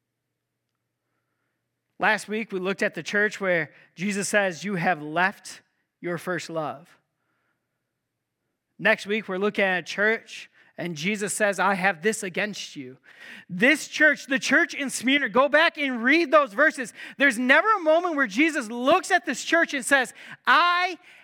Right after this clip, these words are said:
have this against you." This is the only church in the book of Revelation,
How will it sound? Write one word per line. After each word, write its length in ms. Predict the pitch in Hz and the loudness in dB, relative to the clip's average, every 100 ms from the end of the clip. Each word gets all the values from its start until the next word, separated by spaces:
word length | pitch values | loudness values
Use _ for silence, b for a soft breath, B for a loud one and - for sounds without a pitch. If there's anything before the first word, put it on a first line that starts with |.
| - | -6
have 600 | - 285 277 269 226 - | 2 4 6 4 0 -8
this 760 | 190 170 165 262 311 - - - _ - | -16 -6 2 4 4 0 -12 -14 _ -10
against 720 | 185 147 147 220 240 - - | -10 -4 0 2 0 -8 -14
you." 300 | 156 127 135 _ _ _ _ _ _ _ _ _ _ _ _ _ _ _ _ _ _ _ 170 | -14 -16 -18 _ _ _ _ _ _ _ _ _ _ _ _ _ _ _ _ _ _ _ 0
This 240 | 285 - | 2 2
is 180 | 330 202 | 0 0
the 260 | 254 247 | 0 0
only 560 | - 294 339 403 403 370 | 2 4 4 4 -2 -4
church 400 | - 359 370 349 | 2 4 4 4
in 140 | 320 | -2
the 100 | 277 | -2
book 320 | 214 220 349 320 | 0 2 2 2
of 160 | 226 | 2
Revelation, 840 | 302 339 311 302 370 - 247 165 | 4 4 2 2 0 -4 -6 -6